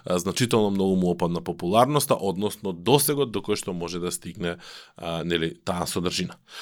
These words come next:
Така да, а, а, досегот на стори е намален, а, а,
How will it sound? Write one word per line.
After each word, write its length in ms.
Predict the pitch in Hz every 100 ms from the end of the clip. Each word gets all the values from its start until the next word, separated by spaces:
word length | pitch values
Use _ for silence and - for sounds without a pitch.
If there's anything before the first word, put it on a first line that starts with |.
| -
Така 180 | 185 170
да, 200 | 165 127 - - -
а, 80 | 104 104 104 -
а, 320 | 117 110 107
досегот 480 | 107 175 214 196 175
на 120 | 131
стори 440 | - 151 135 110
е 20 |
намален, 600 | 87 82 92 131 208 254 240 - -
а, 100 | 104
а, 840 | 107 110 113 - 120 104 107 110